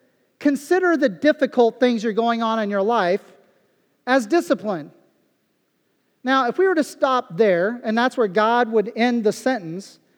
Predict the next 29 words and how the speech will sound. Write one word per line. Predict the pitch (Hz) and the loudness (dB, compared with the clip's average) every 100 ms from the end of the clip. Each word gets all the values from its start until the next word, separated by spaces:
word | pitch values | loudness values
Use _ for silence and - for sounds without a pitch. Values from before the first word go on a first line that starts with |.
| _ _ _ | _ _ _
that's | 285 339 | 2 2
not | 320 339 339 269 | 2 2 2 -2
exactly | 226 226 269 269 233 214 214 | -2 2 2 2 2 2 2
inspiring. | 214 214 - 240 240 190 151 151 _ _ _ _ _ _ _ _ _ _ _ _ - | -2 -4 -2 2 2 2 -4 -12 _ _ _ _ _ _ _ _ _ _ _ _ -2
To | 254 | -2
say, | - 302 233 160 151 - _ - | 4 6 6 2 -6 -20 _ 0
"Consider | 285 262 339 381 | 0 2 2 4
the | 339 | 2
difficult | 294 330 320 294 302 269 | 2 0 0 4 6 6
and | 233 | 2
hard | 226 294 294 | 0 0 0
things | 285 247 | -2 -2
you're | |
going | 254 262 | -2 0
on | 254 | 0
in | 247 | 0
your | 240 | 0
life | 240 226 | 0 0
just | 349 311 | -2 -4
as | 262 | -2
discipline. | 311 285 202 190 135 - _ _ _ _ _ _ _ _ | -2 -2 -6 -10 -10 -18 _ _ _ _ _ _ _ _
That's | 269 302 | 0 4
all | 320 | 6
you | 320 | 6
need | 320 311 | 4 4
to | |
hear | 277 254 | 6 4
from | 254 233 | 4 -2
me. | 240 | -4